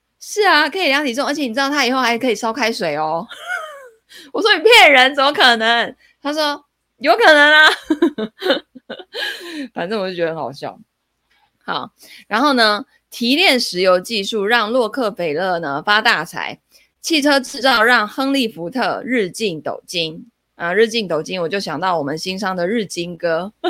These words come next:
<laughs> 他也很有趣的一个人哦，他都会看星座命盘，然后去跟大家解盘。他说我就是一个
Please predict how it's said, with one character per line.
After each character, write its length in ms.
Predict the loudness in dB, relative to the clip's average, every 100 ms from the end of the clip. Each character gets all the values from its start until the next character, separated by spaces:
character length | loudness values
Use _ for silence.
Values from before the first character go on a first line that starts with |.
| 0
<laughs> 280 | 0 0 -2
他 160 | 0 2
也 140 | 2
很 100 | 2
有 160 | 2 0
趣 220 | 2 0
的 100 | 2
一 120 | 0
个 100 | 0
人 180 | -2 -6 -8
哦， 160 | -6 -4
他 120 | -2
都 100 | 0
会 100 | 2
看 240 | 2 0 0 -6 -20
星 260 | -10 -4 0
座 180 | 4 4
命 280 | 2 -6 -8
盘， 200 | -10 -12 -14 _ _
然 120 | 2
后 80 | 4
去 140 | 4 -2
跟 220 | -2 0
大 100 | 0
家 180 | 2 2
解 380 | 0 -4 -4 -6
盘。 220 | -12 -14 -18 _ _
他 140 | -4 0
说 160 | 2
我 140 | 0 0
就 160 | -4
是 160 | -4 -2
一 100 | -2
个 340 | 0 0 -2